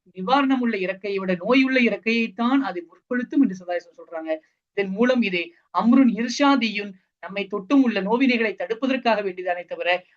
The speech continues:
அம்ருன் தஅப்புதியின் அல்ல என்பதை விளங்கி கொடுக்கிறோம். அப்ப என்ன புரியுது? உ-,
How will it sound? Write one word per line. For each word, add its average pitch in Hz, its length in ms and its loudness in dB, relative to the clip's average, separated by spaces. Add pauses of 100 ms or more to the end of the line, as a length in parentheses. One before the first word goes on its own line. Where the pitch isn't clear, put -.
(120)
அம்ருன் 214 400 4
தஅப்புதியின் 214 680 -2
அல்ல 165 240 -4 (280)
என்பதை 208 280 0
விளங்கி 202 280 0
கொடுக்கிறோம். 143 420 -14
அப்ப - 220 -14
என்ன 196 180 -2
புரியுது? 233 380 4 (800)
உ-, 185 180 -4